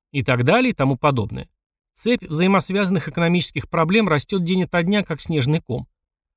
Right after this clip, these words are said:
Пока еще все эти сложности заметны только наверху, но вскоре они прольются и на простое население, а это плохо.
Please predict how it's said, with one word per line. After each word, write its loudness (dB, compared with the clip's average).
Пока 2
еще 0
все -2
эти -4
сложности 0
заметны 2
только -2
наверху, 0
но 2
вскоре 0
они 4
прольются 0
и -4
на 2
простое 0
население, 0
а 2
это 0
плохо. -2